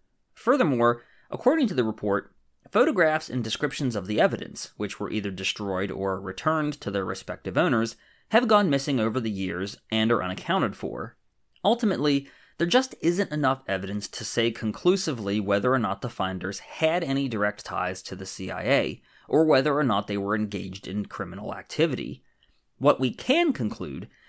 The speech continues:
based on lack of evidence and sufficient explanation from key witnesses, is that the finders were not some sort of satanic cult and were in no way whatsoever involved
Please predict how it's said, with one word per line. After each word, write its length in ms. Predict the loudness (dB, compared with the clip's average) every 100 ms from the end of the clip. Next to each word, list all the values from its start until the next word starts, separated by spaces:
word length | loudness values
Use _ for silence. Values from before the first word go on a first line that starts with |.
| _
based 260 | 2 2 2
on 140 | 2
lack 220 | 2 2 2
of 120 | 0
evidence 380 | -2 -2 -4 -2
and 180 | -4
sufficient 540 | -4 -4 -2 0 0 -4
explanation 720 | -6 -6 -4 -2 -2 -2 -4
from 200 | -6 -8
key 240 | -8 -6
witnesses, 640 | -2 -2 -2 -6 -6 -6 -10 _ _ -8
is 140 | -4
that 140 | -2 -2
the 80 |
finders 560 | 0 2 2 2 0 -6 -12 0
were 160 | 2
not 400 | 4 4 4 2
some 220 | -2 -4 -2
sort 240 | -2 -4
of 80 | -4
satanic 460 | -10 -8 -8 -10
cult 320 | -4 -2 -2 -6 _ _
and 260 | 0 4 4
were 140 | 4
in 140 | 2
no 180 | 2 2
way 240 | 4 4 2
whatsoever 680 | 0 -2 -2 0 0 -2
involved 640 | -4 0 4 8 8 4